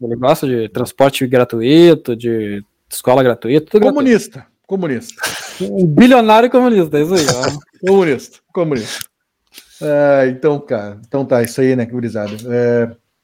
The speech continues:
Speaker 2: mais um episódio, vamos seguindo nessa linha, com
Speaker 1: Não vamos
Speaker 2: informações.
Speaker 1: prometer participação especial nenhuma esse ano, porque a gente
Speaker 2: É,
Speaker 1: promete,
Speaker 2: porque
Speaker 1: né, que não
Speaker 2: a gente,
Speaker 1: aparece.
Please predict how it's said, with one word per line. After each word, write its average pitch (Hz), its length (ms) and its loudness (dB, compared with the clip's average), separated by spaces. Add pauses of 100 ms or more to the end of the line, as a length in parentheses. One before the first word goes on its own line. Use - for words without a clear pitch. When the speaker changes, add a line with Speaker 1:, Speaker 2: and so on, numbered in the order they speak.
Speaker 2:
mais 135 200 0
um 139 40 0
episódio, 165 680 0 (800)
vamos 131 240 -10
seguindo 123 320 -6
nessa 117 280 -4
linha, 160 480 -4 (300)
com 113 140 -6
Speaker 1:
Não 160 120 4
vamos 180 200 4
Speaker 2:
informações. 175 260 2
Speaker 1:
prometer 165 180 0
participação 156 640 -2
especial 151 420 0
nenhuma 151 300 -2
esse 143 160 -6
ano, 165 160 2
porque 165 140 -4
a 139 40 0
gente 135 200 -4
Speaker 2:
É, 220 80 2
Speaker 1:
promete, 233 180 2
Speaker 2:
porque 156 540 2
Speaker 1:
né, 151 120 4
que 147 60 2
não 160 80 2
Speaker 2:
a 175 40 2
gente, 139 280 -2
Speaker 1:
aparece. 175 340 -4